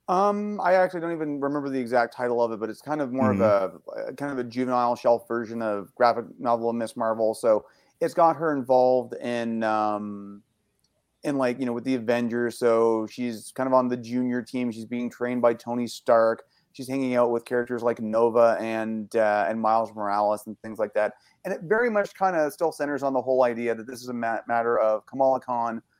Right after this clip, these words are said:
Speaker 1: kind of balancing her home life with her Avenger life and things like that. Um,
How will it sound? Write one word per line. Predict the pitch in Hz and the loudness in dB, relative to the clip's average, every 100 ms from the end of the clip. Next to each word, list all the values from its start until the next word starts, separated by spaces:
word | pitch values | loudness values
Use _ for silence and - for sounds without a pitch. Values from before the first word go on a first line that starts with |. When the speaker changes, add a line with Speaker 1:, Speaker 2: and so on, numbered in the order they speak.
| _ _ _ | _ _ _
Speaker 1:
kind | 151 131 | -4 0
of | 113 | 4
balancing | 131 135 127 131 | 6 4 0 -6
her | 123 113 117 113 | -4 -2 -2 0
home | 139 156 | 2 2
life | 147 143 139 135 | 4 2 2 -2
with | 117 | -4
her | 113 110 | -4 -2
Avenger | 127 131 131 | -2 0 2
life | 123 123 127 120 123 | 4 6 4 2 -8
and | 120 | -8
things | 131 123 | -6 -4
like | 123 117 | -4 -2
that. | 117 117 110 _ _ _ _ - | 0 0 -2 _ _ _ _ -6
Um, | 131 123 120 117 117 117 | 0 2 2 -2 -6 -8